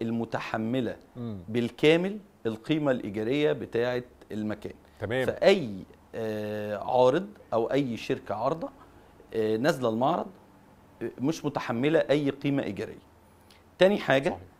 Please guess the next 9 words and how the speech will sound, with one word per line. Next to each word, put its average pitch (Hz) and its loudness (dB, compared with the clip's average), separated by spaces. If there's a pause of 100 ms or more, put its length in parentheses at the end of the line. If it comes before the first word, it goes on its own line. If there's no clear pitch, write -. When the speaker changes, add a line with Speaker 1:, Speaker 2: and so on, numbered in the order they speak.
(160)
Speaker 1:
إحنا 131 -2
عندنا، 107 0 (480)
آه، 107 -4
آه، 104 -6
وزارة 139 2
التموين 131 0 (680)
وجهاز 110 2
حماية 123 0
المستهلك 117 0